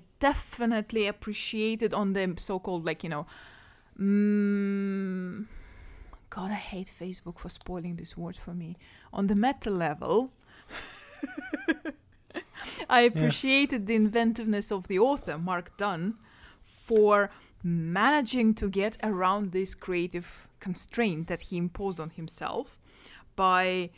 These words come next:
Speaker 1: you need to still convey the meaning, the, like,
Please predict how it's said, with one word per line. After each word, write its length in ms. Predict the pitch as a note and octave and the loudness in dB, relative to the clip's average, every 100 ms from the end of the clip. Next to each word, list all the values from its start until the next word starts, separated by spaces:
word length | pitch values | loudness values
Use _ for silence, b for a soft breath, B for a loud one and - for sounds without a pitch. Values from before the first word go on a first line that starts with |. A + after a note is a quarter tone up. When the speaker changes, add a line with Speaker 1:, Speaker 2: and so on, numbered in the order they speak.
| b b _ _ - | b b _ _ -12
Speaker 1:
you 280 | F#3 F#3 A3 | -6 2 4
need 260 | B3 C#4 | 6 4
to 100 | - | -2
still 760 | A#3+ - - C#4+ C#4 A3+ A#3 A#3+ - _ _ - | -2 -2 -2 0 4 4 4 -2 -8 _ _ -10
convey 840 | - G3+ F#3 G3 G#3+ G#3 G3 F#3+ - | 0 0 0 0 4 4 2 -4 -8
the 720 | F3 E3 F3+ F3 E3 D#3 D3+ F3+ _ _ - | -10 -4 -2 -2 -4 -6 -8 -14 _ _ -4
meaning, 840 | F3+ A#3 E4 C#4 E3 F#3+ D4+ D#4+ F3+ | 0 2 2 2 2 0 -2 -4 -4
the, 260 | F#3+ F3+ F3 | -2 -2 -4
like, 180 | D#3+ | -4